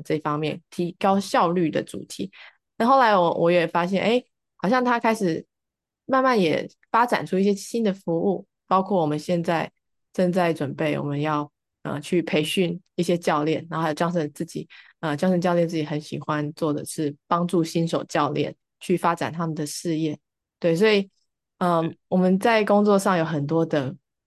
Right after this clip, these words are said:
Speaker 1: 共同点，还有共同的兴趣。那今天很荣幸可以邀请到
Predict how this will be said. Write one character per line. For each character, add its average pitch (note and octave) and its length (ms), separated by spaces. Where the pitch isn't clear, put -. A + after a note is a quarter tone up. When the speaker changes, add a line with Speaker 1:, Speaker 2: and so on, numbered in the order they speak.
Speaker 1:
共 A#3+ 220
同 E3+ 260
点， D#3+ 320
还 D#3+ 140
有 D#3+ 380
共 A3+ 140
同 F#3 140
的 E3 100
兴 E3+ 240
趣。 E3+ 400
那 F#3 160
今 G3+ 160
天 G3 160
很 E3 160
荣 D3+ 240
幸 D#3+ 260
可 E3+ 160
以 D#3 160
邀 E3 140
请 D3+ 300
到 D#3 340